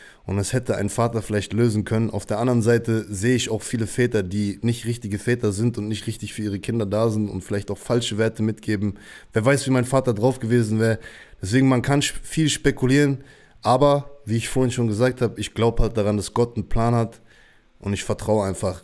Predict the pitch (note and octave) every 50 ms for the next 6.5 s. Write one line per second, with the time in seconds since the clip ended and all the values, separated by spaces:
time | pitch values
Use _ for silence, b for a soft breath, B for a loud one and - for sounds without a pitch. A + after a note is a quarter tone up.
0 | - - - A2 - - - G#2 G#2+ G2 - - - G#2 F#2+ - - A#2 A2 G2
1 | F#2+ G2 G#2 F#2+ - - A2+ G2 F#2+ F2+ F#2+ G2+ G2 F2 - - - - - -
2 | _ _ _ _ _ _ _ _ - G#2 G#2 F#2+ E2+ - - F#2+ E2 - - -
3 | - - A#2 A#2 - - C3+ C3+ - B2 B2 C3 C3 C3 A#2+ - B2+ B2 B2+ C#3+
4 | - - B2 A2+ A#2+ A#2 - - A#2 A2 G#2 G#2+ G#2+ F#2 A2 C3 C3+ - B2 G#2+
5 | G2 G2+ A2 G#2 - - - G#2 G#2 G#2+ - - - - - - - A2 - -
6 | - - - - - - - - -